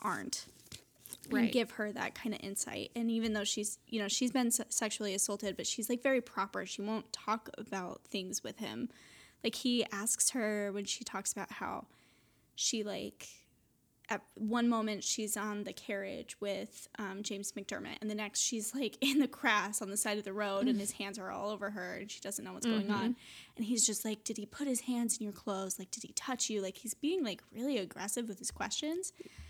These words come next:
Speaker 2: Yeah.
Speaker 1: And she just won't answer them and gets really upset with him for a good reason.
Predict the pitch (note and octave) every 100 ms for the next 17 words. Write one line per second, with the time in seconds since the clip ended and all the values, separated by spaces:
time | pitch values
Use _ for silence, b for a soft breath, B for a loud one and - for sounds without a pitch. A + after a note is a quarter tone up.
0 | B G#3+ A3 F3+ F#2 A3 A#3 - B3 A3+
1 | A3+ A#3 A3 G#3+ G3 G3 - C#4+ D4+ D#4+
2 | F#4 - b b b b b - A3+ G#3
3 | G#3+ A#3 A3 A#3+ A#3 G#3+ G3 - - -
4 | G3+ F#3+ G3 - G3 G3+ F#3 A#3+ G#3 G3+
5 | G#3